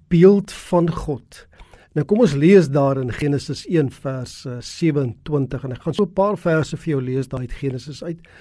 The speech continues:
Kom ons lees eerstens Genesis een vers sewenentwintig. Daar staan, "En God het die mens geskape na sy beeld.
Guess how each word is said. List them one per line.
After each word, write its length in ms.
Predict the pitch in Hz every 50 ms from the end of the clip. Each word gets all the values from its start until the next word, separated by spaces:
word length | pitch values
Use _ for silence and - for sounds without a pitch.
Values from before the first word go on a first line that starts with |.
| - - -
Kom 140 | - 202 202
ons 80 | 196
lees 280 | 151 180 196 175 180 - - - _
eerstens 460 | 262 202 208 - - - 185 147 -
Genesis 520 | 151 151 123 - - 175 160 156 - - -
een 160 | 185 165 139
vers 240 | - 156 143 135 -
sewenentwintig. 560 | - 165 151 160 139 - 156 147 147 131 - - - - - - - -
Daar 160 | 202 226 202
staan, 460 | - - - - - 180 185 208 240
"En 180 | 240 226 170 151
God 400 | - - - - 185 208 202 -
het 80 | 202
die 120 | 165 160 147
mens 320 | 131 143 156 147 - -
geskape 720 | - 156 139 - - - - - 156 139 143 143 - - 147
na 160 | 139 139 131
sy 180 | 127 - - 165
beeld. 500 | 135 156 170 160 131 113 - - -